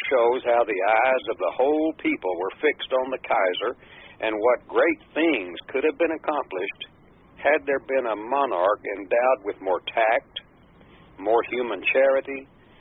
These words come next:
and a greater readiness to accept the responsibilities of his exalted position. Instead, the last of the Kaisers did everything possible by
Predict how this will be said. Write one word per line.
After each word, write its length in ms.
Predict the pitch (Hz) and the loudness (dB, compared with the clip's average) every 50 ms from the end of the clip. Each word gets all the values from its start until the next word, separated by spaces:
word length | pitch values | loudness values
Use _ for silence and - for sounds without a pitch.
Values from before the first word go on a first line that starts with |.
| - - - - | -20 -20 -12 -8
and 160 | - 110 110 | -6 -4 -2
a 80 | 107 95 90 | -4 -4 0
greater 360 | 117 139 160 165 160 151 135 110 113 | 0 0 2 2 0 0 -2 0 0
readiness 480 | 135 143 - 120 107 95 95 98 98 | 0 0 0 -2 -4 -6 -8 -8 -10
to 240 | - - 107 107 101 | -10 -10 -8 -8 -8
accept 400 | 95 - - 123 117 117 - - | -8 -6 -4 -4 -4 -4 -6 -8
the 80 | 120 120 | -8 -8
responsibilities 1160 | 123 120 - - 139 139 143 139 - - - - - 175 185 175 147 - - - - - - - 107 | -8 -10 -4 0 0 2 2 0 -4 -10 -10 -2 0 2 2 2 0 -2 -6 -12 -18 -16 -10 -8 -8
of 80 | 107 90 | -6 -6
his 160 | 113 104 - | -8 -10 -10
exalted 640 | 107 98 - - 104 113 107 101 92 - 95 82 - - | -14 -16 -8 -2 0 2 2 2 0 -2 -8 -10 -10 -10
position. 720 | - 101 - - 101 90 - - 87 80 - - - - - - - _ _ _ _ _ - - - - - - - - - - - - - - - - - | -12 -14 -10 -8 -6 -4 -4 -4 -6 -8 -14 -18 -20 -20 -20 -20 -20 _ _ _ _ _ -20 -20 -20 -20 -20 -20 -20 -20 -20 -20 -20 -20 -20 -20 -20 -10 -6
Instead, 800 | 107 110 104 - - - - 147 143 151 151 151 143 143 - - - - - - - - - _ - | -4 -4 -4 -6 -10 -4 0 2 4 4 4 2 0 -4 -10 -12 -14 -20 -20 -20 -20 -20 -20 _ -10
the 80 | - 92 | -6 -2
last 360 | 98 113 127 139 139 123 - - | 0 2 4 4 2 2 -2 -8
of 80 | 110 85 | -14 -14
the 140 | 82 - - | -14 -14 -8
Kaisers 720 | - - 127 135 135 139 135 - - 135 135 139 131 123 - - - - - - - | -4 -2 0 2 0 0 -2 -4 -8 -8 -8 -8 -10 -12 -14 -18 -20 -20 -18 -10 -8
did 160 | - - - - - 127 | -8 -8 -4 -2 -2 -2
everything 480 | 135 139 139 - - 131 135 135 127 - | -2 -2 -6 -8 -8 -8 -6 -8 -10 -8
possible 600 | - 139 135 135 - - - - - 82 85 101 110 - - - - - - - - - | -4 -2 0 0 -2 -4 -10 -8 -6 -4 -4 -4 -4 -6 -12 -20 -20 -20 -20 -20 -14 -8
by 140 | - 82 85 | -6 -4 -4